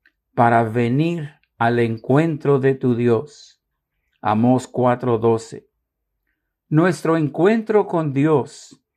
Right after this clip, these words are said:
vendrá antes de la noche negra que se avecina. Un muro la detiene,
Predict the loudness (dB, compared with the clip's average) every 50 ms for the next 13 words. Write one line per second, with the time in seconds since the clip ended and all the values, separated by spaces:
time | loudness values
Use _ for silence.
0 | _ _ _ _ _ -12 -4 0 0 2 2 2 2 0 0 0 0 0 -2 -4
1 | -4 -2 0 2 2 2 0 -2 -4 -6 -6 -6 -8 -14 -20 -20 _ _ _ _
2 | _ _ _ _ _ _ _ -6 -2 0 2 2 2 2 2 2 2 0 0 -2
3 | -2 0 0 0 0 0 -2 -2 -2 -2 -2 -2 -4 -4 -6 -8 -6 -6 -6 -6
4 | -4 -6 -8 -8 -8 -8 -8 -8 -8 -12 -16 _ _ _ _ _ _ _ _ _
5 | _ _ _ _ _ _ _ _ -2 -2 0 0 2 2 2 4 4 4 2 2
6 | 2 0 -2 -4 -6 -6 -4 -2 -2 -2 -2 -2 -6 -10 -14